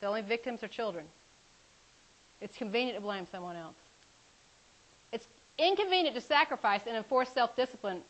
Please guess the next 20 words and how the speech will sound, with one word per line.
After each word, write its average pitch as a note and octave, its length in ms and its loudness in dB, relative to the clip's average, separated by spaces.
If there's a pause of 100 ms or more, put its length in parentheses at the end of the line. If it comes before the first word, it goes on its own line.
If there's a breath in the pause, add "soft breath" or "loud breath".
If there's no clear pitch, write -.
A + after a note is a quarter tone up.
Read, G3+ 280 -4
exercise, F#3+ 540 -8
quiet F#3 260 -6
time. F#3 220 -12 (540)
It's A#3+ 120 -6
convenient E4 680 6
to C#4+ 40 -6
be C4+ 160 2
lazy. F3 380 2 (1400 soft breath)
It's A#3+ 160 -8
inconvenient D4+ 540 6
to A3 80 -8
swallow B3 320 4
your G#3+ 140 0
pride. G#3 340 2
It's D#3+ 100 -8
convenient F#3+ 460 -6
to E3+ 40 -18
be E3 80 -10
stubborn. E3 360 -12